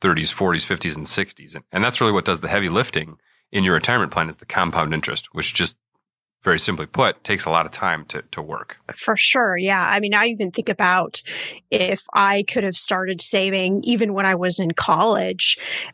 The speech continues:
Speaker 2: uh, you know, the dramatic impact that that would have had on my portfolio now even. And, y-, you know, I,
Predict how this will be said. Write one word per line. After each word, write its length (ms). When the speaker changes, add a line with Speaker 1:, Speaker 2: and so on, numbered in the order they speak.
Speaker 2:
uh, 520
you 140
know, 200
the 100
dramatic 680
impact 500
that 140
that 200
would 140
have 140
had 560
on 440
my 220
portfolio 1040
now 460
even. 420
And, 540
y-, 120
you 280
know, 140
I, 380